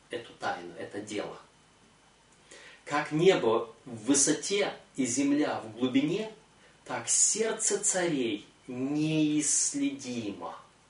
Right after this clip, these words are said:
И вот сейчас нам предстоит решить с вами, а что это за цари такие? Кто такие цари?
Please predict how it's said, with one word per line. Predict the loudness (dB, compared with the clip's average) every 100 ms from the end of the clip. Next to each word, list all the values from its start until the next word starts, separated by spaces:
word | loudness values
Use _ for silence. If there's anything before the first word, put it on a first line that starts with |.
| _ _ _ -20 -20 -20 -20 -20 -20 -20 -20 -20 -20 -4
И | 4 6
вот | 6 4
сейчас | 4 2 2 2 2 0 0 -2 -4 -16 _ -8
нам | -2 -2 -2
предстоит | -4 -4 0 2 2 0 -6
решить | -4 -2 -2 -2 0
с | 0
вами, | -2 -8 -10 -12 -16 -20 -20 -20 -20 -8
а | -6 -4
что | -4 -6 -2 2
это | 2 0 -4
за | -2 -2
цари | -2 -4 -4 -6 -6 -8 -12 -20 -20 _ _ _
такие? | -16 -16 -16 -16 -20 -20 _ _ _ _ _ _ _ -20 -20
Кто | -20 -10 0 0 0 -8 -16 -12
такие | -12 -8 -8 -6
цари? | -4 -6 -6 -10